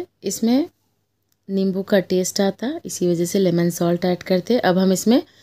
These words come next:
थोड़ा सा रेड फूड कलर ऐड करेंगे, ऑप्शनल है, अगर आप लोग चाहे तो स्किप भी कर सकते, क्योंकि बहुत ज़्यादा लोगों को कलर डालना पसंद नहीं रहता, तो इसी वजह से स्किप कर सकते हैं, जिसको भी ये पसंद नहीं है।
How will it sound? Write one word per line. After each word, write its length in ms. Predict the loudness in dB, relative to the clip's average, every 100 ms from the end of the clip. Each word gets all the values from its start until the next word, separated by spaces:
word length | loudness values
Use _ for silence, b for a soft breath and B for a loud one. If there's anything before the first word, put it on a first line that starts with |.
| b b 0
थोड़ा 260 | 6 6 4
सा 300 | 2 2 4
रेड 240 | 4 2
फूड 240 | 2 -2 0
कलर 280 | 2 4
ऐड 180 | 2 0
करेंगे, 520 | -2 -2 0 0 0 -2 _ _ _ _ _ -4
ऑप्शनल 420 | -2 4 8 10
है, 100 | 10
अगर 180 | 8 6
आप 180 | 4 4
लोग 100 | 2
चाहे 240 | 4 4 4
तो 140 | 2
स्किप 260 | 2 -2 2
भी 140 | 2
कर 140 | 2 -2
सकते, 420 | -2 -2 -2 -6 _ _ _ _ _ _ _ _ _ -2
क्योंकि 280 | 0 4 4
बहुत 260 | 4 2 4
ज़्यादा 320 | 4 8 8
लोगों 300 | 8 8 4
को 140 | 2 2
कलर 320 | 6 6 6
डालना 300 | 6 4 2
पसंद 340 | 0 0 2 2
नहीं 160 | 2
रहता, 320 | 2 0 -4
तो 140 | -6 -6
इसी 240 | -4 0
वजह 200 | 2 2 0
से 180 | 0 -2
स्किप 280 | -4 -6
कर 120 | -4 -6
सकते 340 | -4 -6 -6
हैं, 100 | -6
जिसको 340 | -4 -4 -2 0
भी 140 | 2
ये 60 | 2
पसंद 360 | -2 -2 0
नहीं 120 | 0 0
है। 160 | -2